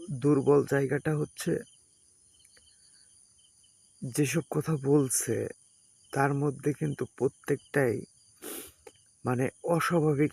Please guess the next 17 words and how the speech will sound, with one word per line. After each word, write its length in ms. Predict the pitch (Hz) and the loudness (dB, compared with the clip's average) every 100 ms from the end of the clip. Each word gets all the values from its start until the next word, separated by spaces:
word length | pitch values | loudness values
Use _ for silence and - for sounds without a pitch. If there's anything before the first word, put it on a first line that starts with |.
| 123 | -2
একটা 240 | - 147 123 - _ _ _ _ _ _ _ _ _ _ - - | -2 -2 -2 -4 _ _ _ _ _ _ _ _ _ _ -20 -10
আর্থিক 380 | - - - 131 | -10 -6 -6 -2
দিক 140 | 151 123 - | -2 -2 2
দিয়ে 200 | 135 113 - _ _ _ - - _ _ _ _ _ - - - - _ _ _ _ _ _ _ _ - | 2 2 -4 _ _ _ -20 -20 _ _ _ _ _ -20 -20 -20 -20 _ _ _ _ _ _ _ _ -10
মানে 360 | 127 123 123 113 - _ _ - | -6 -2 -2 -4 -8 _ _ -2
অনেক 180 | 156 165 - 151 | 2 2 2 -2
অর্থ 160 | - - 147 | -2 -2 0
নষ্ট 220 | 120 - 120 110 | -2 -6 -8 -8
হবে। 200 | - - - _ - - _ - - - - | -8 -14 -18 _ -20 -20 _ -8 -8 -6 -4
তো 80 | 92 - - - - - - - - - - | -4 -6 -16 -20 -20 -20 -20 -20 -20 -18 -6
আমার 200 | 127 147 127 | 0 0 2
দুর্বল 340 | 147 139 139 139 135 | 2 2 2 0 0
জায়গাটা 340 | 131 120 127 139 | 0 0 -2 -2
হচ্ছে 200 | 135 143 139 | -2 -2 0
ভিউয়ার্স 280 | 143 127 - 110 | 2 0 -4 -4
এই 100 | 113 104 - - - - - - - - _ - 139 | -4 -4 -10 -14 -8 -6 -6 -10 -14 -20 _ -4 2
অর্থটা 380 | 135 - 156 156 | 2 2 2 2